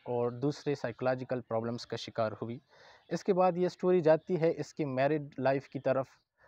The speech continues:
इसकी मैरिज हो जाती है और फिर वहाँ से ये, actually में ये कहानी जो है, ये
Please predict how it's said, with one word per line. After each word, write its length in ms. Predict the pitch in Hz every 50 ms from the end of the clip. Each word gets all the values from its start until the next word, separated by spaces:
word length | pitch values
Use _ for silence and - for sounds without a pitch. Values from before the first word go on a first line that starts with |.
| _ _ _ _ _ _ _ _ _ - -
इसकी 240 | - - - 151
मैरिज 420 | 139 127 127 135 143 147 147 139 127 143
हो 80 | 139
जाती 320 | 131 135 131 - - 139 127
है 260 | 131 123 123 127 - _ _ _ _ _ -
और 200 | 120 120 123 127
फिर 340 | - _ 147 151 156 156 - _ _ _ - - -
वहाँ 260 | 139 160 165 202 196
से 320 | - - - 156 156 165 - _ _ _ _ -
ये, 240 | 143 156 170 156 - - _ _ -
actually 420 | 196 202 - - - 220 214 214 214
में 140 | 208 196 185
ये 120 | 180 185
कहानी 420 | 180 - 160 151 160 170 185 196
जो 120 | 180 165 160
है, 220 | 135 143 147 160
ये 240 | 156 147 151 156